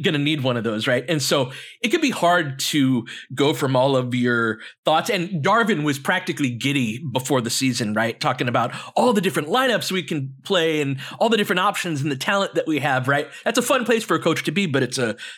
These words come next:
theoretical one. And there can be some things, especially in places where, where you can have blind spots where you're like, "Oh yeah, that's gonna work." And then you kinda take certain things for granted.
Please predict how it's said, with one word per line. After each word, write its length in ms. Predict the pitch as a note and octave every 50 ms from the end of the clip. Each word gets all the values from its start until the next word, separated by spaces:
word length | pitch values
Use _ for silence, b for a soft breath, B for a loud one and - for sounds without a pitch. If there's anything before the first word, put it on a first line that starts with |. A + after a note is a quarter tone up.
| B B -
theoretical 520 | D#3+ D3 B2 G#2+ A#2+ C3 D#3+ - G#3 G3+
one. 280 | G3 G#3+ G#3+ A#3 B3 - B B B B B B -
And 380 | D#3 D3+ D3 D3 D3 D3 E3+ - -
there 200 | D#3+ C#3 F3+ F#3
can 140 | - G#3+ F3
be 100 | D3+ C#3
some 280 | B2+ - B3+ C4+ B3 -
things, 240 | D#3 C#3+ C3+ A#2
especially 400 | A#2+ - - A3 G3+ - F3+ D3
in 240 | C#3 A#2+ B2 C3 - - - - _ _ -
places 380 | - D#3+ D3 C3+ D3 C3+ B2 A#2+
where, 320 | B2 B2 A#2+ A#2+ A2 G#2 B B B B B
where 340 | - B2+ B2 A#2 A#2 B2 - - _ _ _ -
you 140 | C3 B2+
can 100 | - D3 A#2
have 160 | A2 G#2+ G2
blind 320 | G#2 C3 D#3 G3 A#3 A3
spots 380 | - - - F#2+ F#2 F2+ - -
where 120 | G#2+ B2 B2+
you're 80 | B2+
like, 220 | B2+ B2 A#2 - B B B B B B
"Oh 60 | -
yeah, 180 | D#4 D4 A3+ D#3+
that's 200 | F#3 A#3+ A#3+ -
gonna 180 | A#3 G3 E3
work." 380 | C#3 C3+ C3+ C3+ C#3 C3+ - - -
And 140 | D#3 C#3+ D3+
then 320 | D3+ C#3+ C3+ A2+ - - _ _ _ _ _ _ _ _ _ -
you 100 | A#2+ C#3
kinda 220 | C3+ F#3+ F3 D3 C3
take 180 | - F#3 C#3+
certain 280 | C3 - E3+ E3+ D#3 C#3
things 200 | C#3 D#3 C#3 C3+
for 100 | - C#3
granted. 480 | A2 A2 A2+ A2+ B2+ D3+ F#3 G3+ G3